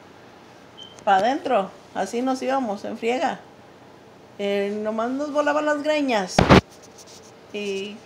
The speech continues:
pero a mí me encantaba todo eso, me encantaba. Pero, pues, llegó el tiempo que nos regresamos al ejido y, pues, ya. Ya no volvimos. Al tiempo volví, cuando mis hijos estaban chiquitos.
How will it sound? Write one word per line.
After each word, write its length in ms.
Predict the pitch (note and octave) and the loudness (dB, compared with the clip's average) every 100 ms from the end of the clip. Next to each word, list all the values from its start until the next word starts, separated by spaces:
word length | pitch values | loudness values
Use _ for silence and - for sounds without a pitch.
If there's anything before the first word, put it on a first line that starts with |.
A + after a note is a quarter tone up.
| - - - - - | -20 -20 -20 -20 -4
pero 140 | G3+ | -2
a 20 | |
mí 120 | G3+ A3+ | 0 -2
me 120 | D#4 | -4
encantaba 560 | F#4 G#3+ A3 G#3+ A#3 C4+ | -2 -2 4 6 6 4
todo 220 | A#3 G#3+ | 0 0
eso, 340 | G3 G3+ B3 D#4 - - - | -2 -2 -6 -8 -12 -20 -16
me 180 | G3+ G#3+ | -12 -10
encantaba. 680 | A3 F3+ E3+ F3 F3+ F#3+ G3 - - - - - - - - - - | -8 -8 -8 -6 -6 -6 -10 -16 -20 -20 -20 -20 -20 -20 -20 -18 -8
Pero, 300 | F3+ F3 E3 E3+ - - - - - - - - - - - | -6 -4 -8 -12 -20 -20 -20 -20 -20 -20 -20 -20 -20 -20 -8
pues, 160 | G3 F#3+ | -8 -6
llegó 180 | F#3+ G3+ | -4 -4
el 100 | A3 | -6
tiempo 240 | G#3 G#3 | -8 -8
que 80 | G3+ | -8
nos 160 | F#3+ F#3 | -8 -6
regresamos 540 | F#3 G#3 G3 G#3 G#3 | -8 -8 -8 -8 -6
al 120 | F#3+ | -6
ejido 360 | F#3+ A3 A3 A3 | -6 -8 -8 -8
y, 60 | A3 | -12
pues, 240 | - F3 | -12 -14
ya. 100 | F#3+ - - - - - - - - - - - - - - - | -12 -14 -18 -20 -20 -20 -20 -20 -20 -20 -20 -20 -20 -20 -20 -4
Ya 120 | G#3 | -2
no 120 | G#3 G3 | -2 -2
volvimos. 520 | F#3+ G#3 G#3 G#3 A3+ - | -4 -6 -8 -8 -12 -10
Al 160 | F#3+ F#3 | -10 -6
tiempo 440 | G#3+ B3 C4 A#3+ | -2 0 0 0
volví, 480 | G#3+ G3+ G3 A#3+ D#4+ - | 0 -2 -2 -4 -6 -10
cuando 240 | G3 F#3+ | -10 -10
mis 180 | F#3 F3 | -10 -12
hijos 160 | F#3 F#3+ | -12 -12
estaban 260 | - F#3 F#3 | -12 -12 -12
chiquitos. 580 | - - F#3+ - - | -14 -14 -14 -16 -18